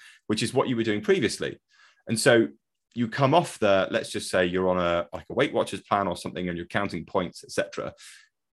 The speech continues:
Once you stop doing that, you then, you don't have any skills that you can actually transfer into your life to live the actual life that you want to do.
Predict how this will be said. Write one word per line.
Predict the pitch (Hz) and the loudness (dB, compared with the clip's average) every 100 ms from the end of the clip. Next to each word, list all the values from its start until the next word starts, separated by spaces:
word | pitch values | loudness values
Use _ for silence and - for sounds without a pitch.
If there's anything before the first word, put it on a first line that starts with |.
| _ _ | _ _
Once | 131 151 | 0 0
you | 160 | 0
stop | - - - | 0 0 2
doing | 92 85 | -4 -2
that, | 76 - | -6 -4
you | 120 | 0
then, | 123 123 120 | 2 2 0
you | 120 | -6
don't | 113 160 - | 2 2 2
have | - - 120 | -2 0 2
any | 110 107 | 2 0
skills | 107 - 135 82 76 - | -2 0 0 0 -6 -10
that | - | -8
you | 104 | -8
can | - 98 | -4 -4
actually | - - 90 | -4 -10 -6
transfer | - 92 - 98 | -4 -4 -2 -2
into | 92 - | -2 -2
your | 90 | 0
life | 90 - | 0 0
to | 92 | 0
live | 104 110 | 2 2
the | - - | -2 -8
actual | - - 101 95 | -14 -8 -4 0
life | 95 - | 0 0
that | 82 | -8
you | 87 | -8
want | 76 | -8
to | - | -4
do. | 185 151 | 2 2